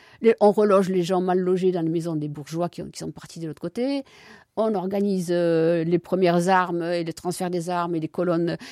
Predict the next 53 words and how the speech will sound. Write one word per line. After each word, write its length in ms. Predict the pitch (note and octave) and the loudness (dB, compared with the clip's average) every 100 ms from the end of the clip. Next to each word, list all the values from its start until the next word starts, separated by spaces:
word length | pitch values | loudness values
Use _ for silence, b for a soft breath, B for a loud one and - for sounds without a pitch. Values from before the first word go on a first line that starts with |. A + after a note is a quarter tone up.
| - - | -14 -12
Il 120 | A#2+ | -6
y 80 | F3+ | -4
a 20 | |
des 140 | G#3 G#3 | -2 0
gens 160 | B3 | 0
qui 120 | F4 A3 | 0 -2
partent 260 | C#4 - - | -4 -6 -6
en, 100 | F3 - _ _ | -4 -4 _ _
par 120 | - - | -20 -6
quartier. 460 | A#3 - A#3 B3+ B3 _ _ b b G3 | -6 -4 -4 -4 -8 _ _ b b -6
Une 160 | G3 | 2
bande 220 | A3+ A#3 | 4 4
de, 180 | G#3 F#3+ | 4 2
d'amis 520 | F3 F3+ G#3+ A3 G#3+ | 2 0 0 0 0
et 360 | F3 E3+ D#3+ D#3+ | 0 0 0 -2
garçons 320 | E3+ - G3+ | -2 -2 0
et 100 | F#3 | 0
filles 240 | - - F3+ | -2 -6 -6
de 60 | |
quartier 440 | F3+ D#3+ - D#4+ C#4+ | -4 -6 -2 -2 0
dit, « 120 | B3 | 0
Ah, 160 | G3+ C4+ | 2 2
hop, 160 | - - | 0 -8
on 100 | G#3 | -4
va 100 | G3 | -4
à 40 | F#3 | -4
Saragosse, 640 | - D#3+ F3 A3+ D#4+ - - | -8 -10 -4 -4 -6 -8 -10
on 80 | |
s'organise, 480 | G3+ F#3 F3 G3 B3+ - | -8 -6 -6 -6 -8 -8
on 160 | F#3+ | -6
a 80 | F3 | -4
réquisitionné 500 | F3 F3 F#3+ F3+ F#3+ | -4 -4 -6 -6 -6
un 80 | E3+ | -6
camion, 440 | E3 E3+ A3+ E4 F4 B | -6 -4 -2 -4 -6 B
on 60 | - | -6
est 120 | G3 | -4
allé 140 | F#3 F#3 | -4 -6
chercher 320 | F3+ - F3+ | -8 -10 -10
les 180 | E3+ F3 | -6 -6
armes 220 | E3+ E3+ | -6 -6
aux 180 | D#3+ D#3+ | -8 -8
casernes 520 | F#3 E3+ G#3 D4+ E4 b b b _ | -6 -4 -2 -2 -4 b b b _
et 60 | D#4+ | -4
on 80 | E4 | -2
fonce. » 400 | - A3+ - - _ _ - | -4 -10 -10 -16 _ _ -16
C'est 160 | - - | -10 -6
Concha 260 | F3+ F3+ | -6 -6
Pérez, 360 | - G#3 A3 A#3+ - | -4 -2 -2 -4 -8
par 100 | E3+ | -10
exemple, 260 | F#3+ G3+ | -10 -12
qui 140 | _ - | _ -18
raconte 320 | E3 D#3 E3 | -16 -12 -12
ça 320 | - G#3 | -10 -10